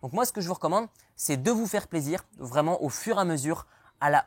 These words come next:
hauteur du travail que vous accomplissez. Ça peut commencer tout simplement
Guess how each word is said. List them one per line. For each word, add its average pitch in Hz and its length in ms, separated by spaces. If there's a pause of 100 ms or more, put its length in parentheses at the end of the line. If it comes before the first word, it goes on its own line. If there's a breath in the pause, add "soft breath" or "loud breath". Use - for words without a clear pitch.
hauteur 196 480
du 127 240
travail 165 360
que - 80
vous 143 180
accomplissez. 151 600
Ça - 160
peut 165 100
commencer 175 440
tout - 160
simplement 196 520